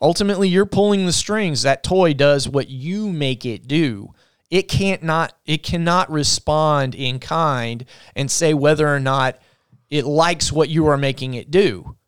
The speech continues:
There's no relationship there, right? So for God to ultimately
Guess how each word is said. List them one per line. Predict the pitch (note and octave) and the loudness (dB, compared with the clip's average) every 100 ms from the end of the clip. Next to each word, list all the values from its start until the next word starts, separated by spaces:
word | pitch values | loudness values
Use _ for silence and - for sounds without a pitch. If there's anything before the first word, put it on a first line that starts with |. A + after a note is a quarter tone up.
| - | -6
There's | D#3 | -2
no | G3 | 0
relationship | G3+ E3 F#3 G#3 - A#2+ - G2 - | 2 2 2 0 -2 -2 -4 -6 -8
there, | A2 G2 - D3 _ - | -10 -10 -12 -18 _ -8
right? | A2+ B2 D#3 - _ _ _ - - | -4 -2 -4 -8 _ _ _ -20 -6
So | - D#3+ D3+ D3 - _ | 2 4 6 2 -2 _
for | - E3+ | -8 -2
God | D#3 F3 G#3+ | 2 2 2
to | G#3 - | 0 0
ultimately | D#3+ G3 A3+ - A#3+ A#3 G#3+ G3 G#3 G#3 G#3 G3+ | 4 4 4 0 0 -2 -2 -2 0 0 -2 -4